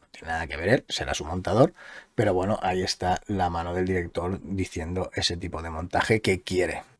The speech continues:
Al final todo acaba como te esperabas, o sea, desde el minuto diez ya sabes lo que tienen que hacer, pues ya sabes cómo va a acabar. Está basada en hechos reales, entre comillas, es un hecho real, pero bueno,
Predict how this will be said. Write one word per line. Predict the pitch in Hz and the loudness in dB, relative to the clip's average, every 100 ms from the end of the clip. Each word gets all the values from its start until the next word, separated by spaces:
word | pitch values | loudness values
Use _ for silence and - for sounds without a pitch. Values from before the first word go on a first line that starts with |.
| _ _ | _ _
Al | - 131 | 6 8
final | 139 160 185 | 8 8 8
todo | 135 117 | 8 8
acaba | 110 117 | 8 6
como | 110 101 92 82 _ _ | 6 2 0 -6 _ _
te | - | -4
esperabas, | 98 - 78 69 - | -4 -2 -4 -4 -6
o | 90 | -6
sea, | 85 | -4
desde | 82 82 80 | -4 -6 -6
el | |
minuto | 80 82 98 95 95 90 87 87 87 87 | -6 -2 -2 0 2 2 2 2 2 0
diez | 95 113 143 156 - _ _ _ | 4 6 6 4 -12 _ _ _
ya | 104 98 | 0 2
sabes | - 87 87 - | 2 0 -2 -2
lo | 92 90 | 0 -2
que | 90 85 85 85 85 87 95 95 _ | -2 -4 -2 -4 -4 -4 -6 -14 _
tienen | - 95 95 | -2 0 2
que | 98 | 4
hacer, | 95 131 147 190 147 | 4 8 8 6 0
pues | - 87 | -2 -2
ya | 82 | 0
sabes | - 76 - | 0 2 0
cómo | - 80 73 | 0 -6 -2
va | 64 | -4
a | |
acabar. | - - - - _ _ _ _ | -4 -8 -8 -10 _ _ _ _
Está | - - 110 | -8 4 6
basada | 104 98 85 | 6 4 2
en | 85 | -2
hechos | 82 85 | -4 -6
reales, | 80 87 107 160 - - _ - _ | -2 4 6 6 4 -8 _ -20 _
entre | - - | -12 -12
comillas, | - - 82 107 - - _ | -10 -8 0 0 0 -8 _
es | - | -10
un | 78 | -8
hecho | 78 80 | -6 -6
real, | 73 87 143 - | -2 2 2 0
pero | 85 | -4
bueno, | 80 78 | -4 -6